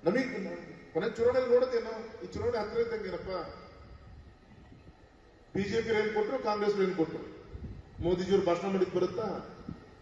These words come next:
ಆ? ಅದೇ ತರ ಕೊನೆ ಚರ್ಚೆ ನಡೆಯುತ್ತೆ ಮೂರು ದಿನದಲ್ಲಿ. ಈ ಚುನಾವಣೆ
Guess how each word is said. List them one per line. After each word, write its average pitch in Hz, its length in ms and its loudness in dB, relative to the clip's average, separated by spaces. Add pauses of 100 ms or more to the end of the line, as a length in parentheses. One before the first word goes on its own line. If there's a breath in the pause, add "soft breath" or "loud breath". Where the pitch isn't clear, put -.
(120)
ಆ? 180 40 4 (440)
ಅದೇ 190 180 0
ತರ 247 180 4
ಕೊನೆ 208 220 2
ಚರ್ಚೆ - 240 0
ನಡೆಯುತ್ತೆ 170 440 2
ಮೂರು 170 180 2
ದಿನದಲ್ಲಿ. 127 340 -4 (880)
ಈ 247 140 -4
ಚುನಾವಣೆ 247 680 2